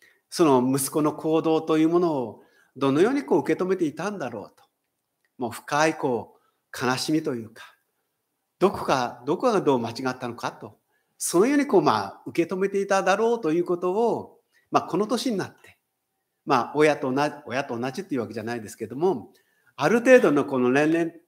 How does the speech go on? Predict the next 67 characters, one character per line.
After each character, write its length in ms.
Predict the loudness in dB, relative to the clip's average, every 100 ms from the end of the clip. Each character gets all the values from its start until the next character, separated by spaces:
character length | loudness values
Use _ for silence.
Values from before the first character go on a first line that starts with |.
| _
と 120 | -2
な 120 | 2 2
っ 200 | -2 -4
て、 460 | -2 -2 -6 -14 _ _ _
こ 180 | -8 -2
う、 60 | 4
冷 160 | 4
静 200 | 4 4
に 120 | 2 0
こ 140 | 2
う、 40 |
ま 120 | 2 2
あ、 40 |
見 120 | 2
る 80 | 2
こ 140 | -2
と 140 | -6 -2
が 440 | 0 2 0 -8 -20 -20 _
で 140 | -2
き 140 | 2 2
る 80 | 6
よ 140 | 4
う 40 |
に 100 | 4
こ 200 | 0 -2
う 40 | -2
な 120 | -4
り 100 | -6
ま 80 | -10
し 80 | -16
た。 160 | -20 _ _ _ _ _ _ _ _ _ _ _ _ _ _ _
え 480 | -12 -10 -10 -14 -18
ー、 60 | -20 _ _ _ _ _ _
あ 140 | -8
の、 400 | -6 -6 -8 -10 -4
田 120 | 0
舎 120 | 2 0
の 60 |
方 140 | 2 0
で 100 | 0
は 100 | -4
で 80 | -8
す 120 | -6
ね、 260 | -8 -8 _ _ _ _ _
キ 120 | -6 -2
リ 100 | 0
ス 100 | 0
ト 80 |
教 180 | 0 0
の 120 | 0
こ 120 | -4 -6
と 140 | -6
を 60 | -4
や 180 | -4
そ 160 | -2 -4
っ 180 | -8 -10
と 100 | -8
こ 120 | -8
う 20 |
言 80 | -14
う 20 |
ん 20 |
で 60 | -14
す 100 | -10
ね。 220 | -10 -10 _ _ _ _ _
親 240 | 0 4 4
は、 440 | 4 0 -6 -20